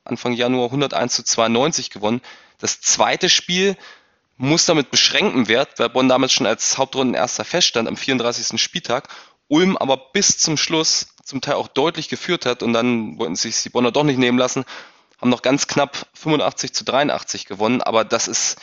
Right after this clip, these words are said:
bei weitem da, entfernt davon, ein ganz klarer Matchup-Vorteil für die Telekom Baskets zu sein.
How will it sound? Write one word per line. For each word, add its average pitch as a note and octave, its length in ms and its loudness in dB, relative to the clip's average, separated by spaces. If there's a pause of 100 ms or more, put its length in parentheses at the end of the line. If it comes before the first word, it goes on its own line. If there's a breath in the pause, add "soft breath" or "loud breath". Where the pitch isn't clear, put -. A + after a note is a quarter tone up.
(720 loud breath)
bei A#2+ 200 0
weitem D#3 420 2
da, C#3+ 120 2 (440)
entfernt C3+ 460 0
davon, C3+ 420 2
ein A#2+ 380 0
ganz C3+ 320 0
klarer B2+ 340 2
Matchup-Vorteil B2 760 0
für B2 200 -6
die A#2+ 80 0
Telekom A#2 380 -4
Baskets G2+ 380 -4
zu - 100 -4
sein. G2+ 300 -6